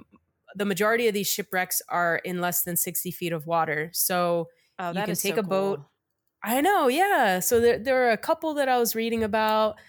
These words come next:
Speaker 1: So I was like, "Okay, maybe instead of, uh,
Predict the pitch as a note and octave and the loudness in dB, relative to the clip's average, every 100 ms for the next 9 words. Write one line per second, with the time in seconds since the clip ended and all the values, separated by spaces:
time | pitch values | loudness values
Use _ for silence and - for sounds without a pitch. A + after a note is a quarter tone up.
0 | - _ - A3+ G#3+ G#3 G3+ F#3+ F3 D#3 | -20 _ -6 -2 0 0 -2 -4 -2 -2
1 | D#3+ - G3 F#3+ G#3 A#3 A3+ G3+ - - | -6 -8 -6 -4 -4 -2 0 0 -2 -2
2 | F#3+ F#3+ F#3 F3 F#3 - E3+ E3+ E3 D#3+ | -2 0 0 -4 -8 -4 0 0 -2 -4
3 | D#3 - - F3+ D#3+ D#3 D3 | -10 -18 -14 -8 -6 -6 -8